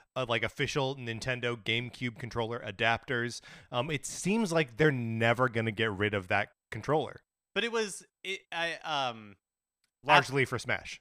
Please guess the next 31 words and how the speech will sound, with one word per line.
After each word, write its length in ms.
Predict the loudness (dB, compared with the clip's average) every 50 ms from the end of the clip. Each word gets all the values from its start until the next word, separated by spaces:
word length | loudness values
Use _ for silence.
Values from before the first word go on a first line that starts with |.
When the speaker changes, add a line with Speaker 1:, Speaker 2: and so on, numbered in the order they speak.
| _ _
Speaker 2:
It 60 | -16 -12 -12
w-, 160 | -12 -12 -12 _
yes, 400 | -8 2 2 2 2 2 -4 -8 -10
uh, 80 | -10 -2
but 200 | 2 2 2 2
at 260 | 4 4 4 4 4 -4
the 80 | -8
time, 720 | -8 -8 -16 -10 -8 -4 -2 0 0 2 0 0 -2 -6 -12 -14 _ _ _ _ _ _
it 60 | -4
was 140 | -4 -4 -4
just 200 | -4 -8 -6 -6
another 640 | -6 -6 -6 0 2 2 2 4 2 0 0 0 -2
thing 420 | -4 _ _ 0 0 0 0 -4
that, 140 | -6 -8 -2
like, 240 | 0 -2 -2 -2 -4
set 220 | -4 -2 -2 -2
the 80 | -2 -4
GameCube 380 | -6 -6 -6 -6 -12 -12 -12
apart 380 | -12 -6 0 2 2 2 2 -2 _ _ _ -6
in 100 | -4 -4
a 40 | -2
bad 320 | 0 0 0 0 -2 -12
way. 240 | -16 -18 -18 -18 -20 _ _ _ -6
Speaker 1:
Yeah, 200 | -2 -2 -2 2
yeah, 40 | 6
Speaker 2:
Right? 320 | 8 10 10 10 8 6
Speaker 1:
yeah. 60 | 0
Speaker 2:
It's 140 | -8 -12 -10
kind 240 | -2 0 0 0 0
of, 120 | -4 -4
like, 180 | -2 -4 -4 -4